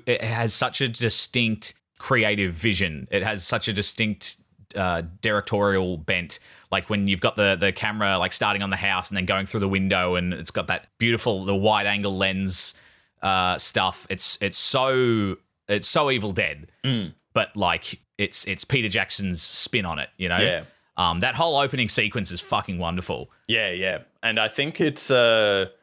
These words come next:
Speaker 2: I think it's a bit of a testament because I think when I, at least when I think anything, like, ghost related in a movie,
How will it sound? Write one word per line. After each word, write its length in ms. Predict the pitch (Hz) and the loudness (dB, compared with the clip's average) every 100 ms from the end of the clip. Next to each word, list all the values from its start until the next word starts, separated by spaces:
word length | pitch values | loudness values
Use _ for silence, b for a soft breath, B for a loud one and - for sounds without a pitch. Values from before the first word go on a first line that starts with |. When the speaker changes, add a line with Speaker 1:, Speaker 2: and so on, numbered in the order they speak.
| b | b
Speaker 2:
I 60 | - | 0
think 80 | 190 | 0
it's 100 | 220 | 0
a 40 | |
bit 120 | 175 175 | -2 0
of 60 | |
a 40 | 156 | 0
testament 420 | 165 - 147 135 | 0 0 -4 -2
because 260 | 135 147 | -2 0
I 80 | 131 | 0
think 280 | 131 156 160 | -2 -4 -4
when 200 | 131 135 | -2 0
I, 240 | 139 165 147 | 2 2 2
at 100 | 135 | 0
least 240 | 151 - | 0 2
when 100 | 120 | 2
I 120 | 110 | 2
think 420 | 123 120 95 87 - | 2 0 -2 -8 -6
anything, 460 | 147 170 160 180 160 | -2 0 0 2 2
like, 180 | 147 120 - - | 2 -2 -6 -2
ghost 600 | 117 123 - - - - | 2 2 2 0 0 -4
related 560 | 120 113 104 104 107 107 | 0 2 4 2 0 0
in 100 | 110 | 0
a 80 | 101 | 0
movie, 580 | 95 110 120 196 240 | 0 0 0 -2 -4